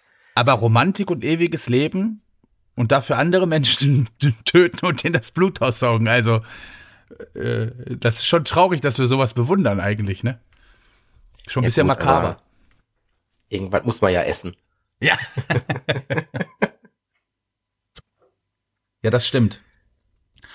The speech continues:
Speaker 1: Aber dann frage ich mich, also das frage ich jetzt dich,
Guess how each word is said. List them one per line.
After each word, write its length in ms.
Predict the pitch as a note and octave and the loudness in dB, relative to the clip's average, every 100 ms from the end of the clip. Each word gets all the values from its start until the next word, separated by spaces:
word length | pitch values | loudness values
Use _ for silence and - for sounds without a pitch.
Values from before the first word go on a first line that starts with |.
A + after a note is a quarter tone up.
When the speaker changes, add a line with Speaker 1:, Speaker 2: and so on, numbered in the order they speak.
| - - - | -20 -10 -2
Speaker 1:
Aber 440 | C#3 C#3+ D3+ D3+ _ _ _ _ _ _ _ _ _ _ _ _ _ _ _ _ _ | 2 2 2 -2 _ _ _ _ _ _ _ _ _ _ _ _ _ _ _ _ _
dann 320 | D3 D3+ - - _ _ _ _ - - _ _ _ _ _ _ _ _ | 0 0 0 -8 _ _ _ _ -20 -20 _ _ _ _ _ _ _ _
frage 320 | - D3+ E3+ G3 | -6 0 0 0
ich 120 | - | -2
mich, 280 | A3+ - - _ _ | -4 -4 -16 _ _
also 260 | G#2 G2 - _ _ _ _ _ | -6 -6 -8 _ _ _ _ _
das 180 | G2 - | -10 -6
frage 220 | G2+ F2+ | -6 -6
ich 100 | - | -6
jetzt 240 | F#2+ - | -8 -2
dich, 280 | C#3+ G#3+ - | 0 0 -4